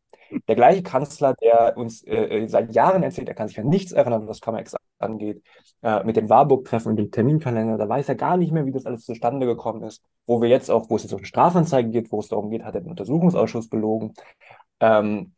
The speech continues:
dieser Mann stellt sich, äh, freundlichen Gesicht ins Fernsehen und fordert Transparenz von Hubert Au-, Aiwanger. So, was soll man denn dazu noch sagen? Äh, glauben wir wirklich, dem Mann geht es um Transparenz? Also, ich,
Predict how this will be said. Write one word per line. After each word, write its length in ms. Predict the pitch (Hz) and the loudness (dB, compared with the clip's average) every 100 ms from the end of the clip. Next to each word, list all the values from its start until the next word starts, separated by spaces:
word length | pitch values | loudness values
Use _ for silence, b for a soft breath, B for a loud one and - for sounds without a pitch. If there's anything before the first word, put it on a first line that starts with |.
| _ | _
dieser 460 | 120 113 170 202 202 | -14 -2 0 4 4
Mann 460 | 120 113 151 160 _ | 4 2 0 -6 _
stellt 480 | - - 127 185 180 | -16 2 2 2 -2
sich, 400 | 185 202 - - | -8 -8 -10 -4
äh, 180 | 120 | -4
freundlichen 520 | 113 - 143 175 - 160 | -4 -2 0 0 -2 -2
Gesicht 280 | 123 151 | -2 -4
ins 120 | 120 - | -8 -2
Fernsehen 380 | 107 113 151 | 0 2 2
und 80 | 147 | -2
fordert 340 | - 123 135 - | 0 2 2 0
Transparenz 500 | 113 - - 117 127 | -6 -4 -8 -8 -6
von 120 | 131 | -6
Hubert 200 | 135 - | -4 0
Au-, 240 | 170 165 | 2 2
Aiwanger. 440 | 165 175 104 98 - _ _ | 2 2 -2 -6 -14 _ _
So, 240 | 107 90 B _ | -8 -8 B _
was 180 | - - | -2 0
soll 100 | 165 | -2
man 140 | 151 | -2
denn 100 | 135 | 0
dazu 240 | 131 131 | -2 -2
noch 140 | 131 110 | -12 -6
sagen? 480 | 139 165 117 113 _ _ _ _ - | -2 -2 -2 -14 _ _ _ _ 0
Äh, 180 | 113 | 2
glauben 380 | 90 110 143 170 | 4 4 6 6
wir 120 | 135 | 4
wirklich, 300 | 127 160 175 - | 4 2 0 -4
dem 260 | 120 123 | -2 0
Mann 180 | 127 135 | 0 0
geht 100 | 131 | -2
es 80 | 117 | -2
um 120 | 117 | -6
Transparenz? 720 | - 110 104 - 139 190 185 | -8 -8 -6 -4 -2 -4 -2
Also, 380 | - 120 113 110 - _ _ _ _ _ - - _ _ _ _ | -2 2 2 2 -6 _ _ _ _ _ -16 -16 _ _ _ _
ich, 260 | 135 - | -8 -8